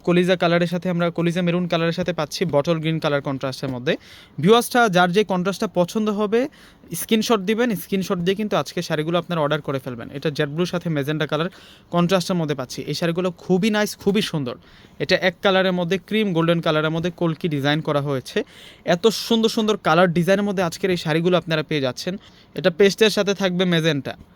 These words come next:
এটা পেস্টের সাথে ম্যাজেন্টা থাকবে। দেখুন, কত নাইস।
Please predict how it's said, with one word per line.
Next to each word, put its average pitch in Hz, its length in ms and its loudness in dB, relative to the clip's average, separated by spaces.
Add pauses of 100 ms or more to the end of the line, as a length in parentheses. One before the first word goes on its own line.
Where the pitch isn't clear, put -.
(320)
এটা 165 140 -4
পেস্টের 185 360 0
সাথে 190 260 -2
ম্যাজেন্টা 165 440 0
থাকবে। 117 300 -8 (760)
দেখুন, 160 300 -2
কত 175 220 0
নাইস। 147 580 0